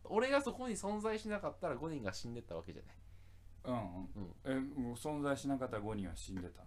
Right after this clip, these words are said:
Speaker 2: うん。
Speaker 1: そうそうそう。だから、なんか、だから俺がな-、な-、何か外的な、あ、圧力を加えて未来を変えるっていうことはできるけど、
Speaker 2: うん。
Speaker 1: 未来は変えない。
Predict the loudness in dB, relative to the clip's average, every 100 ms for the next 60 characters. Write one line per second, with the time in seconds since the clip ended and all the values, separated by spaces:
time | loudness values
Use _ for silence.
0 | 2 2 2 -2 -4 -6 -8 -8 -8 0
1 | 4 6 8 6 4 0 -6 -2 0 -2
2 | -4 -14 -16 -2 4 4 4 4 6 6
3 | 6 4 0 0 0 -2 -4 -4 -4 -2
4 | 0 0 2 0 0 4 6 6 2 -2
5 | 2 2 2 -2 -2 -4 -2 -4 -4 -6
6 | -2 0 2 0 2 0 2 4 6 4
7 | -2 0 2 4 4 4 0 -2 2 2
8 | 2 -2 -4 -2 -4 -8 -8 -4 -4 -4
9 | -6 -4 0 2 0 -2 -6 -6 -14 -18
10 | -18 -8 -2 4 4 4 4 2 0 -8
11 | -18 -18 -18 -16 -16 -12 -10 -8 -4 -2
12 | 0 2 0